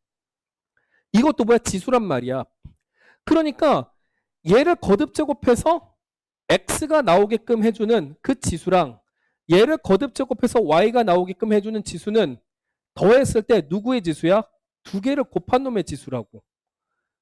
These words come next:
알겠어? 두 개를 곱한 놈의 지수라고. 잘 봐봐. 로그를 복습할 때는 지수 법칙이랑 같이 옆에다 두고서 공부를 하는 건데 지금부터 뭘 할 거냐면은 얘를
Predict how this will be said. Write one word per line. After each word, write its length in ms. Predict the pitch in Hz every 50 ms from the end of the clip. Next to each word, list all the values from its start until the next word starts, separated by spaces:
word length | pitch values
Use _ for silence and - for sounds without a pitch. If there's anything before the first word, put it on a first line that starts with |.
| _ _ _
알겠어? 340 | - 208 233 262 247 - 254 - _
두 120 | - 196
개를 200 | 196 240 240 220
곱한 340 | - - 165 - - 220 220
놈의 220 | 208 190 170 160 -
지수라고. 480 | - 151 135 - 143 131 120 110 117 -
잘 220 | - - 185 202
봐봐. 360 | 208 220 185 147 165 196 254 - _ _ _ _ _ _ _ _ _ _ _ -
로그를 520 | 170 233 277 294 254 269 311 320 311 285 226
복습할 500 | - 208 - - 277 240 - - 262 -
때는 520 | - 247 233 262 285 247 175 127 120 120 _ _ _ _ _ _ _ _ _ _ _ _
지수 240 | - 233 226 - 320
법칙이랑 380 | 311 294 - - 277 269 262 254
같이 280 | - 208 196 - - 226
옆에다 280 | 220 - - 226 226
두고서 480 | - - - 190 202 240 285 247 - 247
공부를 360 | - - 202 190 208 202 196
하는 160 | 202 202 190
건데 460 | 185 190 202 214 254 240 175 123 113 - _ _ _ _ _ _ _
지금부터 500 | - - 240 233 294 302 311 254 - 254
뭘 220 | 196 156 160 196 226
할 100 | 240 240
거냐면은 680 | 240 214 190 175 170 160 160 180 220 240 220 175 127 - _ _ _ _ _ _ _ _ - 151
얘를 400 | 180 196 214 247 214 147 -